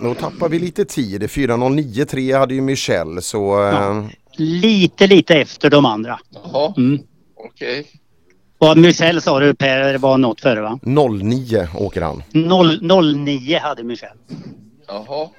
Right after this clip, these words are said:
Speaker 3: okej. Ja, men det är inte Michel vi slåss mot.
Speaker 2: Nej, tuta och kör. Ni
Speaker 3: Ja.
Speaker 2: ser nöjda ut. Var det roligt?
Speaker 3: Ja, det var en häftig sträcka. Det svängde på bra.
Speaker 2: Ja, jag hör det.
Speaker 3: Ja, okej.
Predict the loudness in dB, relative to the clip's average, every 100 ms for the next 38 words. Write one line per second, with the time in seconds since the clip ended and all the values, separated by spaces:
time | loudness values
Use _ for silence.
0 | _ _ -20 -20 -16 -16 -16 _ _ _
1 | _ _ _ 0 2 2 -2 -4 -4 -6
2 | -6 -10 -14 -8 -6 -6 -8 -6 -4 -4
3 | -8 -10 -10 -14 -18 -16 -18 _ -10 -2
4 | 0 -2 -2 4 4 6 6 6 2 2
5 | 2 4 4 4 4 4 -2 -4 -2 0
6 | 2 2 2 2 0 0 4 6 6 4
7 | 0 -8 -12 -10 -14 _ -16 -10 -10 -10
8 | -6 -6 -6 -10 -8 -8 -8 -12 -10 -8
9 | -2 -2 -4 _ _ _ _ -20 -20 -20
10 | -20 -6 -4 0 -2 -2 -8